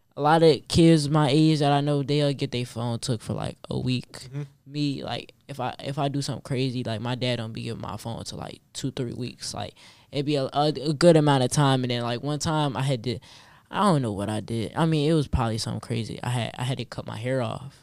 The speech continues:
Speaker 1: And a lot of people,
Speaker 2: Yeah, that's a
Speaker 1: they,
Speaker 2: common
Speaker 1: they,
Speaker 2: one.
Speaker 1: they debate about that on TikTok, like, that that's not a good thing and it's traumatizing and stuff.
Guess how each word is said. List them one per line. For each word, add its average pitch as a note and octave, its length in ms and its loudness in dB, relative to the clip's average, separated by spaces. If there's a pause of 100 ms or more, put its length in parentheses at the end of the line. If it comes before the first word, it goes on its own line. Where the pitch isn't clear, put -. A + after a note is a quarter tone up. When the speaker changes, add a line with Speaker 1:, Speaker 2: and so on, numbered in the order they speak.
(1000)
Speaker 1:
And C#3 340 -2
a C3+ 140 -4
lot F3 260 4
of F#3+ 80 2
people, D#3+ 480 -2
Speaker 2:
Yeah, B2 180 -10
that's A#2+ 180 -8
a - 20 -18
Speaker 1:
they, E3 140 2
Speaker 2:
common C#3+ 160 0
Speaker 1:
they, E3 140 6
Speaker 2:
one. A2 180 -2
Speaker 1:
they E3 160 6
debate D#3 400 6
about C3+ 300 4
that C3+ 140 4
on B2 140 0
TikTok, C#3+ 520 0
like, A#2+ 200 -4
that B2 140 -6
that's C#3 180 -2
not C3+ 180 -2
a A#2+ 80 -4
good C#3 240 -4
thing C#3 300 0
and B2+ 100 -6
it's - 140 -6
traumatizing B2 800 0
and - 80 -10
stuff. G#2+ 280 -10